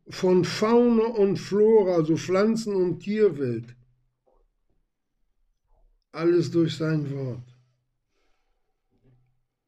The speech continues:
Aber bei Adam und auch bei Eva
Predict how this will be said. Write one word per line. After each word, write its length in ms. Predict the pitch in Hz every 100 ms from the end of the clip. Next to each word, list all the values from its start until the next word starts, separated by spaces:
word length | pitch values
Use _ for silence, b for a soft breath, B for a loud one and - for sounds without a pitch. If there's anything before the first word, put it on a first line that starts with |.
| _ _
Aber 360 | 160 180 180 170
bei 360 | 170 170 170
Adam 920 | - 190 196 170 156 135 123 113 - - - _ _ _ _ _ _ _ _ - _ _ _ _ _
und 140 | 139 147
auch 140 | 131
bei 180 | 147 131
Eva 640 | 156 156 160 131 117 95